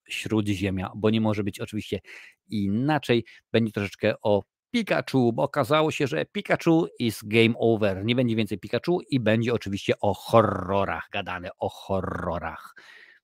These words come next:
bo też muszą być horrory. Więc pogadamy sobie troszeczkę o Platformie, ale ponieważ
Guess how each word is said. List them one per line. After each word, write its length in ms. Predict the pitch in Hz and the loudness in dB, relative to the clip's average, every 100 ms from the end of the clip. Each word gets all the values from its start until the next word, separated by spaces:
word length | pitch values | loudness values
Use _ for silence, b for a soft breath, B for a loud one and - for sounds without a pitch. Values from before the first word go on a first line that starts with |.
| - | -16
bo 120 | 90 | -10
też 160 | 95 98 | -6 -4
muszą 240 | 95 92 | -2 -2
być 120 | 92 | -4
horrory. 480 | - - 80 80 78 | -8 -10 -8 -8 -4
Więc 180 | 143 - | -4 -4
pogadamy 320 | - 175 165 | -6 0 0
sobie 100 | 156 | 0
troszeczkę 200 | 135 - | -8 -4
o 40 | |
Platformie, 480 | 139 120 - 113 143 156 _ _ _ _ B B B | 0 0 0 -2 -2 -4 _ _ _ _ B B B
ale 140 | 127 | -4
ponieważ 400 | 127 143 135 - | -2 -2 -4 -8